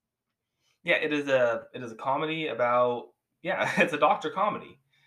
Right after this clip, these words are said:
Um, but the thing is, it's not only doctor jokes. I feel like when I said it's a doctor comedy, that could have the wrong, the wrong implications. Like, "Oh, uh,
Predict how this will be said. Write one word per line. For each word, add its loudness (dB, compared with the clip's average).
Um, 0
but -8
the -20
thing -6
is, -10
it's -16
not -4
only -4
doctor -2
jokes. -18
I -6
feel 0
like 0
when -10
I -6
said -10
it's -12
a -8
doctor 0
comedy, -6
that -6
could -10
have -2
the -16
wrong, -4
the -6
wrong 0
implications. -10
Like, -4
"Oh, 0
uh, -4